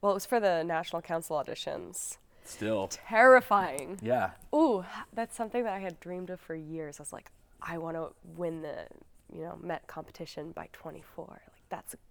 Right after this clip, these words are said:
Speaker 1: one of my goals on my bucket list, life goals." And, um, yeah, I couldn't sleep for weeks. <laughs>
Speaker 2: Mm-hmm.
Speaker 1: I would wake up around, like, two A M. I had, like, a little panic attack, and I was like, "It's okay, it's okay. You know, I've been working for this. It's gonna go fine."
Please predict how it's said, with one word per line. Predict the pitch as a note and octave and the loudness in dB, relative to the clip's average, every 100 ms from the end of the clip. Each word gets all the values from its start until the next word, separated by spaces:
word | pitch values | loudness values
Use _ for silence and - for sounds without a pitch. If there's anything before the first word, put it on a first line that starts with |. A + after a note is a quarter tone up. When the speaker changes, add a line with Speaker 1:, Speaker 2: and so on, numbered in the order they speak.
| _ - _ | _ -20 _
Speaker 1:
one | F3+ E3+ | -4 -2
of | |
my | E3 - - | -4 -8 -4
goals | F3 E3 D3+ D#3+ | -2 -2 -4 -8
on | C#3 | -14
my | - _ _ | -16 _ _
bucket | - F3 - | -10 -10 -12
list, | - F2 - - - - - | -16 -18 -18 -20 -20 -20 -14
life | E3 E3 - | -12 -10 -8
goals." | D#3+ - - - - _ - - - - - - - | -6 -8 -14 -20 -20 _ -20 -20 -20 -20 -20 -20 -10
And, | F3+ E3+ D#3+ D#3+ | -4 0 0 0
um, | D3+ D3 C#3+ D3 D#3 - - _ _ _ _ | -2 -6 -8 -10 -12 -16 -20 _ _ _ _
yeah, | F#3+ F3 | 4 4
I | D#3+ | 4
couldn't | G3 D4+ G#3 | 0 -4 -4
sleep | - G#3 - | -2 -2 -2
for | D3 | -6
weeks. | C3+ F3 - - - - | -4 -8 -4 -2 -2 -4
<laughs> | - | -4
Speaker 2:
Mm-hmm. | C3 G3 A#3 C4+ - - - | 2 4 4 2 -2 -4 8
Speaker 1:
I | A#3 | 10
would | C4 A#3+ | 10 8
wake | A#3+ B3+ | 6 6
up | B3+ B3 | 2 2
around, | A#3+ A3+ G#3+ | 2 2 4
like, | G#3 - | 0 -4
two | - A#3+ G#3 | -8 -2 0
A | G3 F3+ | 2 2
M. | E3 E3 | 2 0
I | D#3+ | -2
had, | D#3+ | -4
like, | D#3+ D#3+ | -6 -6
a | |
little | D#3+ E3+ | -6 -6
panic | E3 D#3 D#3 | -8 -8 -8
attack, | E3+ - D3+ D3+ - | -12 -12 -12 -12 -16
and | E3+ | -20
I | |
was | E3+ | -20
like, | F#3 - | -20 -14
"It's | - | -10
okay, | G#3 F#3 D#3+ | -8 -8 -10
it's | - | -12
okay. | F3+ - - E3+ - | -14 -12 -12 -14 -20
You | - | -20
know, | - | -20
I've | - - | -20 -20
been | E3+ - _ _ - - _ _ - | -20 -20 _ _ -20 -20 _ _ -2
working | C4 - E3 | -2 -2 -10
for | - D#3 | -6 -4
this. | D3+ D3+ D#3 | -4 -8 -10
It's | - | -14
gonna | - E3 | -8 -6
go | D#3+ | -6
fine." | D#3+ D3 D3 D3 D3+ | -8 -8 -6 -8 -10